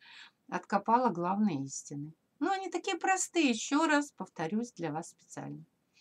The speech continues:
Иисус, сын Шивы, Брама, он же Яхве, он же клеветник, он же дьявол, человека-убийца.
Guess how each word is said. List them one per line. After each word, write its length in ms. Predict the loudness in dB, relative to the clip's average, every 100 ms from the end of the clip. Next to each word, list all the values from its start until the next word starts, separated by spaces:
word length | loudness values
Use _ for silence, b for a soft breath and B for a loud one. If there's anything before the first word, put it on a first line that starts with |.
| B B B -4
Иисус, 520 | -4 -2 -4 -4 -14 _
сын 400 | -18 -8 -4 -4 -8
Шивы, 460 | -10 -4 -2 -4 _ _ _ _ _ _ _ _ _ _ _ _ _ _ _ _ _ _ -20 B B B B B B _ _ -12
Брама, 640 | 0 6 8 6 2 -4
он 220 | -2 -2 -2
же 140 | -4
Яхве, 720 | 0 2 2 -2 -14 -12 -14 _ b b
он 180 | -2 -2
же 140 | -4
клеветник, 600 | -8 -6 -6 0 2 2
он 140 | 0 -6
же 120 | -6
дьявол, 600 | -4 -2 2 4 2 -2 B B B B
человека-убийца. 1040 | -4 -2 -2 -2 -4 -4 -6 -8 -12 -20